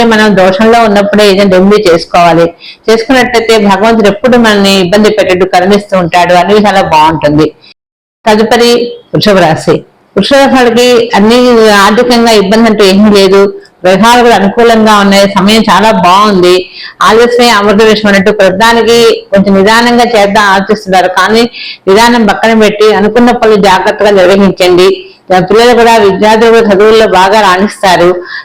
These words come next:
నిరుద్యోగులకు కూడా ఉద్యోగాల ఆస్కారం ఉంది, ఇబ్బంది అంటూ ఉండదు. వ్యాపారస్తులు వ్యాపారం మీద కూడా ధ్యాస పెట్టండి, పెట్టినట్లయితే మంచి అభివృద్ధి కానవస్తుంది. ఈ రాశి వాళ్ళకి ఇష్ట దైవాన్ని చక్కగా పూజ చేసుకోండి,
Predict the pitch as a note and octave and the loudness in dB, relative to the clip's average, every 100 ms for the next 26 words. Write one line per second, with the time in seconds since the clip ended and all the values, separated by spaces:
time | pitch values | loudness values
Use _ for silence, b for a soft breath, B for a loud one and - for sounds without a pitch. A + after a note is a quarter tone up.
0 | - G#3+ G#3 B3+ B3 A#3+ A#3+ A3 G#3 F3 | -2 0 2 2 2 0 0 0 0 0
1 | A3 A3+ A3 G#3 F#3+ F3+ - G#3+ G#3+ F#3 | 0 2 2 0 -2 -4 -4 -4 -2 0
2 | F3 F#3 F#3 G3 G3 F3+ F#3 D#3 D#3+ D#3+ | 0 0 0 0 0 0 0 0 0 -2
3 | - b b - G3+ G#3 B3+ B3+ B3+ B3+ | -4 b b -2 0 0 0 0 0 0
4 | A3+ G3 G3+ A3 A3+ A3 G#3+ G#3 G#3 G#3+ | 2 2 0 0 0 2 2 2 2 0
5 | - F3 - F#3 G3+ A#3+ A3+ F#3+ G3 G3 | -2 -8 -6 -2 -2 -2 -2 -2 0 0
6 | F#3 F#3+ F#3 G#3 A3 A3+ A3 G#3+ F#3+ G3+ | 0 0 -2 0 0 0 0 0 0 -2
7 | A3 F3 G3 F#3 F#3 D#3+ D#3 C#3+ - D#3 | -2 -2 0 -2 -2 -2 0 0 -2 0
8 | D#3 D#3+ - B B B G#3 G#3+ G#3 A3+ | 0 0 -4 B B B -2 0 2 0
9 | A#3 B3 A#3 B3 B3 - - G3 G3+ G3+ | 0 -2 0 0 0 -2 -2 0 0 0
10 | A#3+ A#3 A3+ A3+ G#3 F3 G3+ G#3+ G#3 F#3+ | 0 2 2 0 0 -2 -2 -2 0 -2
11 | G#3 G#3+ - G3+ G3 G3 | 0 -2 -2 0 2 0